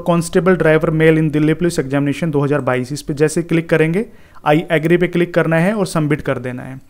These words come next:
इस पेज का जो लिंक है वो मैं इस वीडियो के डायरेक्ट डिस्क्रिप्शन में भी दे दूंगा, आप वहाँ से जा करके डायरेक्ट इस पेज पे पहुँच पाएंगे। देखिए यहाँ पे सबसे नीचे वाला सबसे ईजी मॉड्यूल है, तो यहाँ पे आप अपना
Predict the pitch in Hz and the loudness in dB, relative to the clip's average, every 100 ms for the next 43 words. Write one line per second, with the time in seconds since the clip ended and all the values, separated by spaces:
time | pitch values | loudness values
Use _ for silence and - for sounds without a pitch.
0 | - 202 - 208 202 202 226 214 202 208 | 0 0 4 8 8 8 4 4 4 4
1 | 202 214 202 208 185 185 180 180 190 151 | 4 4 4 2 0 4 6 6 4 6
2 | 165 180 180 160 170 170 - 185 185 185 | 6 6 4 0 0 -4 -2 0 4 4
3 | 156 147 156 190 196 160 156 156 170 160 | 4 2 2 4 2 2 0 0 0 0
4 | 156 156 185 151 160 180 - 170 - 151 | 0 -2 0 4 4 2 -4 -8 -2 -2
5 | 135 - 139 139 - 131 123 123 127 - | -2 -2 0 -2 -4 -4 -4 -6 -10 -14
6 | - - - - 175 214 202 185 185 208 | -20 -20 -20 0 4 6 6 6 4 2
7 | 196 - 202 190 190 208 190 180 190 190 | 0 2 2 4 4 4 6 4 2 -2
8 | - 185 180 160 185 170 165 175 180 196 | -2 -2 0 2 4 4 6 4 4 2
9 | 175 151 151 165 160 160 156 160 156 156 | 0 0 0 4 4 2 -4 0 0 0